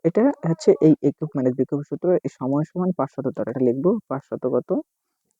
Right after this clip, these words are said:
তেরো। পাঁচশত তেরো। দেখো, এরপরে হচ্ছে A মাইনাস B সমান সমান একটা মান দেয়া আছে থ্রি, তাই আমি এখানে থ্রি লিখে নেবো, থ্রি। আর এরপর কিউব দেওয়া আছে, কিউব দিব,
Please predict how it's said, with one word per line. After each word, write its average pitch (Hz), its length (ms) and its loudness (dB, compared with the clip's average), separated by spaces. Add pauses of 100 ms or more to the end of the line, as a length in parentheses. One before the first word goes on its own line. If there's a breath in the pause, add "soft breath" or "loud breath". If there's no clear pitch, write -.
(100)
তেরো। 107 220 2 (2250)
পাঁচশত - 360 -8 (480)
তেরো। 120 200 2
দেখো, 160 240 4 (440)
এরপরে 170 400 4
হচ্ছে 143 340 -4 (440)
A 156 80 -2
মাইনাস 185 300 4
B 139 160 2
সমান 165 220 -2
সমান 156 200 -2
একটা 139 180 -4
মান 127 200 -4
দেয়া 123 180 -2
আছে - 140 -16
থ্রি, 113 240 -8
তাই 120 140 -4
আমি 123 80 -4
এখানে 131 260 -4
থ্রি 139 240 2
লিখে 120 220 0
নেবো, - 220 -6 (500)
থ্রি। 120 240 0
আর 123 140 -2
এরপর 135 220 2
কিউব 139 220 0
দেওয়া 143 180 2
আছে, 143 120 -6
কিউব 139 240 0
দিব, 143 140 0